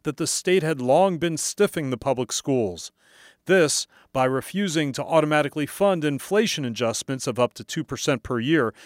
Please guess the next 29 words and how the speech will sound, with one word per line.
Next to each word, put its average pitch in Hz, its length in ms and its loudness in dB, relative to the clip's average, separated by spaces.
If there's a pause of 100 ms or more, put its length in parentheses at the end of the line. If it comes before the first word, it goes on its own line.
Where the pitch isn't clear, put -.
something 139 420 -4
the 131 80 -2
voters 135 440 2
had 143 180 -4
previously 147 560 -2
mandated 151 640 0
that 147 140 -2
they 165 120 2
do. 151 440 2 (500)
So - 180 -6
now 120 360 4
the 139 120 0
bill 139 260 2
was 143 220 -4
coming 147 320 -4
due, 147 320 0 (220)
and 185 160 -4
Ducey 123 320 -2
had 117 160 2
no 120 160 0
choice. 185 520 4 (200)
He 151 160 -4
had 143 340 2
to 135 80 -4
find 131 300 -2
the 123 60 -2
money 135 200 0
for - 160 -8
schools, 160 540 2